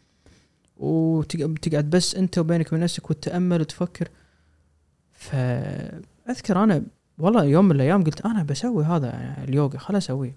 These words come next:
بسوي هذا مديتيشن، بشوف". أبد توني جاي بدور عن شيء، كان أتذكر إنه يعني أنا كل يوم خمسة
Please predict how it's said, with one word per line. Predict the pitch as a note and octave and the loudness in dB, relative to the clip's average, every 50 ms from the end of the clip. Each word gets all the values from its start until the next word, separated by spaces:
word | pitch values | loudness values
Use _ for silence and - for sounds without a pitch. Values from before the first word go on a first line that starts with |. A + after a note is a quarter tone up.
| _ | _
بسوي | - C3+ - - E3+ D3 | -14 -8 -2 0 0 2
هذا | C3+ C3+ B2+ | 2 0 0
مديتيشن، | B2 B2 A#2+ A#2+ - - D#3 E3+ - F#3 | 0 0 -2 -2 -2 0 -2 0 0 0
بشوف". | F3 D3+ C#3+ - - C3+ - - _ _ _ _ _ _ _ _ _ _ _ _ _ _ _ _ _ _ _ _ _ _ _ _ _ _ _ _ _ _ - _ - - _ | 0 0 -2 -2 -4 -8 -8 -12 _ _ _ _ _ _ _ _ _ _ _ _ _ _ _ _ _ _ _ _ _ _ _ _ _ _ _ _ _ _ -20 _ -20 -12 _
أبد | - C#4 C4+ B3 F3+ | 2 6 8 8 6
توني | - - A#3 C4 C#4 A#3 G#3 | 6 4 6 8 8 8 8
جاي | G#3 G#3 G3 | 8 8 8
بدور | D#3+ D#3 D3+ E3+ F3 E3 D#3+ C#3 | 6 8 8 8 8 6 6 4
عن | C3 C3+ | 4 0
شيء، | C3 - - G#3 B3+ | 0 2 0 0 0
كان | B3 - - C#3+ | 0 -2 -6 -6
أتذكر | C3+ - - B3+ C4 - - A#3+ G3 | -6 -4 -8 -8 -8 -4 -4 -2 0
إنه | D3+ B2+ A#2 | 0 0 0
يعني | A2 A#2 B2+ A#2 B2+ C3+ - _ _ _ _ _ _ _ _ _ _ _ _ - | -2 -4 -6 -8 -10 -10 -14 _ _ _ _ _ _ _ _ _ _ _ _ -2
أنا | G#3+ A#3+ G#3+ - - - | 0 0 0 0 -2 -2
كل | - D#3 D3 | 0 2 4
يوم | F3+ A#3 A3+ | 6 4 4
خمسة | - - F3 G#3+ G#3+ - | 2 2 2 2 2 0